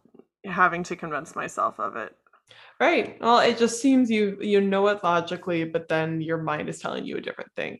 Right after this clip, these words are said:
Speaker 2: Like, you shouldn't be dealing with this. This shouldn't be a big deal. Whatever, move on, right? Yeah.
Speaker 1: Yeah, I think a lot of people who struggle with bulimia are very logical people,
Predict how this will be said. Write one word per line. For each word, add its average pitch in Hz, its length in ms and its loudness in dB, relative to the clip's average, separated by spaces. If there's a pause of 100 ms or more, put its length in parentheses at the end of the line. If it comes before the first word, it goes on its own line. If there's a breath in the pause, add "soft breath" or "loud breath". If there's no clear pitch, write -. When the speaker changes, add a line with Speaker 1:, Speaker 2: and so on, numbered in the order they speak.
(100)
Speaker 2:
Like, 196 140 -14
you 165 120 -6
shouldn't 160 480 -6 (220)
be 180 120 -6
dealing 170 340 -2
with 160 120 -4
this. 160 160 -6
This 156 120 -8
shouldn't - 280 -8
be 151 80 -6
a 147 40 -8
big 151 240 -10
deal. - 540 -8
Whatever, 135 340 -6
move 143 200 -8
on, - 340 -6 (120)
right? 139 340 -4 (520)
Yeah. - 140 -6
Speaker 1:
Yeah, 170 480 6 (120)
I 220 120 4
think 247 220 -2
a 233 60 4
lot 185 220 8
of 180 180 2
people 180 320 -4
who 180 100 0
struggle 175 400 0
with 175 180 -4
bulimia 180 720 0
are 165 200 8
very 185 300 0
logical 196 460 2
people, 233 600 -4